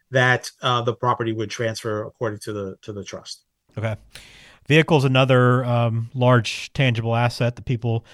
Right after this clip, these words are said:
Speaker 2: will sometimes leave. Uh, do you have to do anything with vehicles?
Speaker 1: So vehicles are a little bit, um, it, it, it depends on, on the state. So some states allow for payable on death,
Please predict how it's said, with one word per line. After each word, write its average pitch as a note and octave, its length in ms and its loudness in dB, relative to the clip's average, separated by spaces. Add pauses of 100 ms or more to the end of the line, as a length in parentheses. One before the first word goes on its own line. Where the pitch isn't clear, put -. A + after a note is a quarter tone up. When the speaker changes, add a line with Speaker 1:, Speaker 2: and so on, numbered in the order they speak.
(200)
Speaker 2:
will A#2+ 60 -6
sometimes A#2+ 580 0
leave. A#2+ 480 -2
Uh, A#2+ 180 0
do A2+ 60 0
you B2 40 2
have A#2+ 60 0
to C3 80 -4
do A#2+ 80 0
anything B2 220 0
with A2 140 -2
vehicles? B2+ 420 -6 (300)
Speaker 1:
So B3+ 120 -2
vehicles C#4 400 6
are A3 120 8
a G3+ 40 8
little F#3+ 140 6
bit, F3+ 300 4
um, D3+ 500 4
it, F3+ 60 -10
it, F#3+ 420 -2
it F3+ 140 -10
depends F#3 400 2
on, D#3+ 400 4
on D3+ 420 -4
the D3 160 -6
state. D#3 400 0 (220)
So D3 320 4
some D3+ 580 -2
states D3 340 0
allow C3+ 480 4
for C3 460 4
payable B2+ 380 2
on A#2 160 -2
death, C#3 340 2